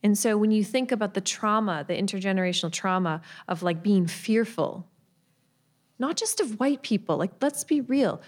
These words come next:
fearful of the education system, fearful of systems of government, fearful of participating in those systems because they will take everything that makes you away. And so that you break and you divide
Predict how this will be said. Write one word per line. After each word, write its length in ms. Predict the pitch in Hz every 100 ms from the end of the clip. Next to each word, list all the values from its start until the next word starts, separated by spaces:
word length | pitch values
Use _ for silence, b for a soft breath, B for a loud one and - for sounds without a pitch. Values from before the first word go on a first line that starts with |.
| B
fearful 880 | - - 277 311 311 269 233 208 - -
of 80 |
the 120 | 180 190
education 600 | 185 - - 226 - 180
system, 540 | 165 156 - - 180 165 _ 220 190 b b -
fearful 560 | - 277 294 - 240
of 80 | 185
systems 580 | - - 262 - 202 190
of 160 | 180
government, 720 | - 208 220 165 131 - - - b b b b
fearful 480 | - 277 302 - 277
of 140 | 220
participating 1040 | - 196 - 349 359 440 - - 220 185 170
in 160 | 165
those 180 | 160 156
systems 600 | - 160 - - 160 147 B B
because 340 | - 196 202 180
they 120 | 202
will 140 | 202
take 600 | 202 - 262 240 254 - b b _ _ _
everything 560 | - 226 240 220 233 208
that 140 | 180
makes 400 | 190 202 202 -
you 120 | 180
away. 640 | 156 156 180 175 - - - B B B B B
And 160 | - 208
so 120 | 240
that 140 | 220 -
you 120 | 202
break 440 | 185 214 240 233
and 100 | 202
you 80 | 185
divide 680 | 175 180 202 202 208 165 160